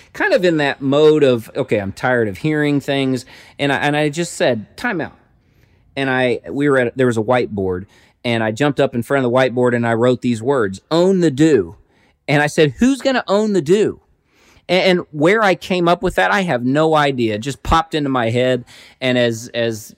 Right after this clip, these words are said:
you know, the story says, it, it's from, it's, it's history. And so the reality is, it, that's the inspiration of Own the Do. It, it came up out of nowhere, popped into my head. I jumped up, threw it up on the board, and basically everyone looked at me and they were like, "What are you talking about?"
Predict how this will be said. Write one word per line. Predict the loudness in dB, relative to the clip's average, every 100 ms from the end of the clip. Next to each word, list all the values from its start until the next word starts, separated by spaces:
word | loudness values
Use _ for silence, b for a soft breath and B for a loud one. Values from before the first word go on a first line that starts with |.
| -10
you | -6
know, | -4
the | -6
story | -8 -4 -2
says, | -2 -2 -2 0
it, | -4
it's | -6 -8
from, | -8 -6 -4 -4 -8 -12
it's, | -12 -10 -12 -18 -16
it's | -16 -16 -20 _ _
history. | -4 -4 -4 -12 -14 -16
And | -6 -2 -2
so | -2 -2 -2
the | -4
reality | -4 0 2 2 0
is, | -2 -4 -10 B B B
it, | -6 -4
that's | -2 -2 -2
the | -2 0
inspiration | 0 0 -2 0 0 -2 -2
of | -2 -2 0
Own | 2 2
the | 2 2
Do. | 4 4 4 B B
It, | -4 -4 -2
it | -4 -4
came | -2 0 2
up | 2
out | 0 2
of | 2
nowhere, | 4 4 4 2
popped | 2 0 0
into | -2 -2
my | -2 0
head. | 0 0
I | -2
jumped | -2 -2 -2
up, | -2 -4
threw | -2 0
it |
up | 2 0
on |
the | 0
board, | 2 2 2
and | 0
basically | 0 -2 -2 -2
everyone | 0 0 2
looked | 0 -2
at | -4
me | -2
and | -2
they |
were | 0 0
like, | -2
"What | -4
are | -6
you | -8
talking | -8 -10 -10 -14
about?" | -16 -18 -20